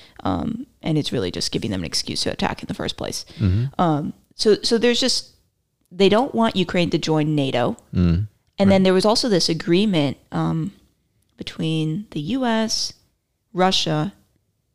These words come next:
Speaker 1: and I think a couple of other countries where they're not supposed to mess with Ukraine.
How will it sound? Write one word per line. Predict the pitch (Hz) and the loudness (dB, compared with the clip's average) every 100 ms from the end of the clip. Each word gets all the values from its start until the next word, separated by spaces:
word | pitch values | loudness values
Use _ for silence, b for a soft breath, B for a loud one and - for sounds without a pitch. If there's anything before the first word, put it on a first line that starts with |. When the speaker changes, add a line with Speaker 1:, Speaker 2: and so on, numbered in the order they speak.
| - | -2
Speaker 1:
and | 196 | 0
I | |
think | 202 - | 0 2
a | 202 | 2
couple | - - 240 208 | 2 -4 0 2
of | 175 | 2
other | 165 151 | 0 -2
countries | - 151 - 143 - - b b b b | -4 -4 -4 -8 -8 -12 b b b b
where | - 175 156 156 | -2 0 2 0
they're | - 165 180 | 0 2 4
not | 196 220 | 2 -2
supposed | - 214 202 190 | -6 -6 -4 -4
to | 190 | -2
mess | 165 165 175 - - | -2 0 -2 -2 -4
with | 156 151 147 - - | -2 -2 -2 -6 -12
Ukraine. | 147 151 - 254 - - | -10 -10 -4 -2 -2 -6